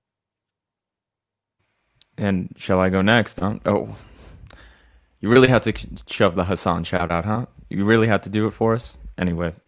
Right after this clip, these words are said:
uh, Yoros Masouras, man of the match. And I wanna say Thanasis Androutsos is a class fullback. Like, uh, Peter touched upon it earlier, but, like, or, or it was Costa, I think, like, Kenny Lala is just,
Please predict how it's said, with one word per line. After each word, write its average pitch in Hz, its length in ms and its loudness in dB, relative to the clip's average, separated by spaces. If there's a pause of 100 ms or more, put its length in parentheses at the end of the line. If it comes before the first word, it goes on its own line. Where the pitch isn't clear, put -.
(680)
uh, 87 460 2
Yoros 107 400 4
Masouras, 101 480 0
man 98 120 0
of 90 60 -2
the 90 60 -2
match. 90 240 -2
And 95 120 -4
I 98 40 2
wanna 107 200 0
say 98 260 -2
Thanasis 92 420 -4 (160)
Androutsos 90 400 -4
is - 120 -12
a - 40 -10
class - 960 -2 (100)
fullback. 104 680 0
Like, 92 180 -2 (640)
uh, 92 300 6
Peter 131 240 2
touched 127 200 0
upon 110 180 0
it 92 100 2
earlier, 98 260 4
but, 87 120 0
like, 85 180 -4 (540)
or, 120 200 10
or 113 200 10
it 104 40 10
was 110 120 4
Costa, 131 260 4
I 92 80 4
think, 92 200 -4
like, 98 200 -6 (380)
Kenny 131 320 2
Lala 92 560 4
is 80 160 -6
just, - 420 -4